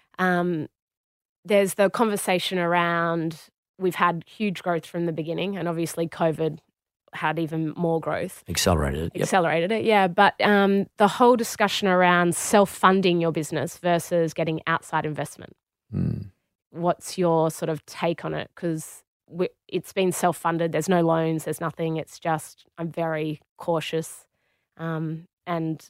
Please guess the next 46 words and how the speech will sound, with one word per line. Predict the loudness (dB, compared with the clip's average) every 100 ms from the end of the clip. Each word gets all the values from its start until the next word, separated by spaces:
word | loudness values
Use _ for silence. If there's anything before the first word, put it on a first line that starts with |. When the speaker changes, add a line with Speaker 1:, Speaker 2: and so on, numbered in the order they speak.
| _
Speaker 1:
so | -8 -4 -2
step | -2 -4 -2
by | -2
step, | -4 -6 -6
it's | -8
sort | -8 -8
of, | 0
I've | 0 0
been | -2
lucky | 2 2 2 -8 -6
that | -2 -2 -4 _
the | -12
growth | -6 -6 -6 -6
in |
the | -8
business | -8 -10 -12 -10
has | -12
supported | -12 -14 -10 -8 -8 -10 -14 _ _
to | -8
be |
able | -6 -6
to | -12
do | -10 -10
more | -10
filming. | -8 -6 -4 -6 -10 _ _ _
But | -2
you | 2
get | 0
to | 0 -4
a |
point | -2 -2 -2
where | -2
you |
think, | -4 -8 -10
"Okay, | -12 -10
well, | -8 -8 -10 -16 _ _ _ _ _ _
potentially | -8 -8 -6 -6
if | -4
I |
was | -8 -8
to | -6
do | -6
a |
big | -4 -6 -8 _ _ _ _ _ _
advertising | 0 0 0 -2 -2 -4
campaign, | -4 -2 -2 -2 -2